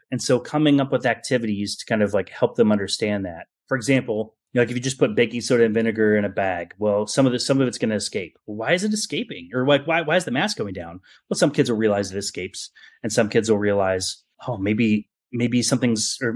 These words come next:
some kids think there's something going on, like, it just loses mass when you have a chemical reaction. So then you can test that. So if I put it in a bottle, you know, like this, and seal it,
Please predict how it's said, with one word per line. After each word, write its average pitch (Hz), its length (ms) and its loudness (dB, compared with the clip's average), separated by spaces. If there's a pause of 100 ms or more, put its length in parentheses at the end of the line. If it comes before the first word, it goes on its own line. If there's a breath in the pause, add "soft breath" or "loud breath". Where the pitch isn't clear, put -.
some 131 180 -6
kids 131 160 -2
think 131 160 0
there's 110 140 -4
something 113 220 -2
going 104 220 0
on, 104 320 2
like, 95 160 -4
it 107 60 -6
just 101 180 -6
loses 104 320 2
mass 101 340 0
when 101 60 -4
you 95 40 -2
have 90 80 -4
a 101 40 -4
chemical 95 320 0
reaction. 90 440 -2 (260 loud breath)
So - 100 -2
then 160 80 2
you 170 80 -2
can 151 160 0
test 262 280 -2
that. - 200 -10 (300 soft breath)
So - 80 -16
if 123 60 0
I 135 60 4
put 143 200 4
it 135 100 2
in 123 120 0
a 107 60 0
bottle, 120 540 2
you 110 100 -4
know, 113 280 -2
like 104 160 -4
this, 123 340 2 (240 soft breath)
and 107 100 -6
seal 160 300 4
it, 117 160 2